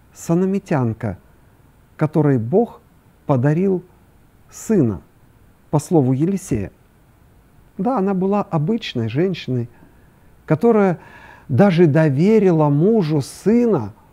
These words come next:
в поле, и главное, во время жатвы. Жара, все заняты своим делом.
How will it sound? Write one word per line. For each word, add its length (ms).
в 300
поле, 480
и 80
главное, 340
во 140
время 500
жатвы. 680
Жара, 640
все 320
заняты 680
своим 480
делом. 400